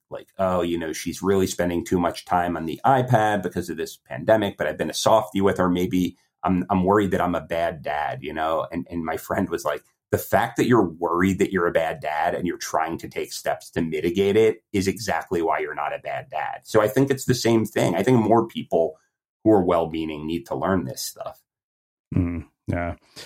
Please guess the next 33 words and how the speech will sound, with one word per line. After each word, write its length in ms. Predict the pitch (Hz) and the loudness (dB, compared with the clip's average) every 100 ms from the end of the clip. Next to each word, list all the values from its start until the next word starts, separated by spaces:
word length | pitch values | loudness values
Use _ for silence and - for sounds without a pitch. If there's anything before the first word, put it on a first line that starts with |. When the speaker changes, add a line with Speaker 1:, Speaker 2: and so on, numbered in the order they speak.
| - _ _ _ - | -20 _ _ _ 0
Speaker 2:
So, 220 | - 147 - | 2 2 0
yeah, 200 | - 147 - - | 0 0 0 0
I, 60 | 131 | 4
I 40 | |
think 160 | 156 135 | 4 4
that, 120 | 113 | 2
that 240 | 110 101 | 2 2
that's, 320 | 107 98 - 113 | 0 -2 -4 -4
it's 140 | 104 | -2
so 80 | 104 | 2
fascinating. 320 | 110 - 123 | 2 2 4
So 240 | 143 135 - 120 | 4 4 2 0
<clears throat> 140 | - | 4
I 60 | 131 | 2
wonder 240 | 139 180 | 4 6
when 140 | 143 123 | 8 8
you, 80 | |
when 260 | 127 123 131 | 6 6 8
you 340 | 170 240 226 - | 8 8 6 4
look 300 | 123 135 143 | 6 6 6
at 160 | 123 | 2
this, 240 | 95 90 - - 113 | 2 2 0 -2 2
you 60 | |
know, 200 | 101 90 - - - | 4 2 -2 -8 -6
specifically 460 | - 131 135 135 | 0 2 2 2
talking 260 | - 120 110 | 2 2 4
about 180 | 104 92 | 2 4
this 200 | 107 101 | 2 2
example, 560 | 90 101 123 120 92 | 2 4 6 6 4
and 160 | 95 107 | 4 6
you 120 | 104 | 4
think 240 | - 147 135 | 6 6 6
about, 340 | 113 101 | 6 4